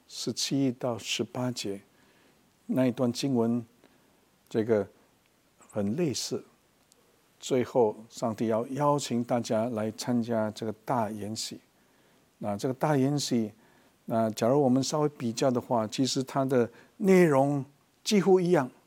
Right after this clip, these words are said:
但是今天我们读经的人可能喜欢很，很，很仔细的一些细节。其实这是指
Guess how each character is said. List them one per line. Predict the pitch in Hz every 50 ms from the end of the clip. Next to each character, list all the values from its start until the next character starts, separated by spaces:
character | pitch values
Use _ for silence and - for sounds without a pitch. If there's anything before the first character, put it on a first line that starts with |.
| _ _ _ _ _ _ _ _ _ -
但 | - 165 160
是 | 147
今 | - 196 175
天 | 160 185 185 170
我 | 151 156
们 | 175
读 | 156 - 160 160
经 | - 185 175 165
的 | 160 151
人 | 151 160 151
可 | - 151
能 | 151 156 165 160 - - - _ -
喜 | - - 156
欢 | 160 170 170 170
很， | 139 147 - - -
很， | - 120 135 139 147 - -
很 | 151 156 165 170 180 190 - - - _ _ -
仔 | - 143 151 156
细 | 143 - - 214 190
的 | 156 180 175
一 | 180
些 | - - 185
细 | 170 - - 240 208 156
节。 | - - 156 170 185 - - - - - _ _ _ _ _ _ _ _ - - _ _ _ _
其 | - - 180
实 | 175 180
这 | 170 - - 185 170
是 | 160 185 156
指 | - - - 139 135 131